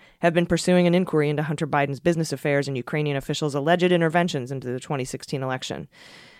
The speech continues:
This explains their impeachment acquittal votes and their stance that interfering in an election is totally fine because they're doing it right now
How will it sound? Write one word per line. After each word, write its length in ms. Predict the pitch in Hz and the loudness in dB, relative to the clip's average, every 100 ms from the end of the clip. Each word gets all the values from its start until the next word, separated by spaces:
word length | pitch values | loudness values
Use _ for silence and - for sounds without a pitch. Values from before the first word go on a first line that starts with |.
| _ | _
This 220 | 180 214 | 2 2
explains 640 | 254 - - 139 131 190 - | 0 -2 2 2 2 0 2
their 160 | 147 | 2
impeachment 500 | 147 - 185 196 180 | 2 0 -2 0 -2
acquittal 360 | 147 - 196 175 | -2 2 4 4
votes 480 | 113 120 156 - - - | 2 -6 -6 -10 -8 0
and 160 | 165 | 2
their 100 | 165 | 4
stance 540 | 165 - 202 185 147 - | 2 2 4 4 2 0
that 180 | 160 165 | 0 2
interfering 480 | 160 - 170 170 | 2 2 2 4
in 80 | 160 | 2
an 80 | 151 | 0
election 400 | 147 160 - 156 | -2 -2 -4 -4
is 100 | 143 | -4
totally 380 | - 175 160 151 | 0 2 2 0
fine 540 | - 196 156 135 151 - | 2 4 4 2 -2 -4
because 240 | 180 185 160 | -4 -2 0
they're 140 | 165 | 0
doing 380 | 156 180 185 139 | 2 4 4 2
it 180 | 98 - | -4 -2
right 200 | 156 156 | 0 0
now 340 | 156 139 123 | 0 0 -2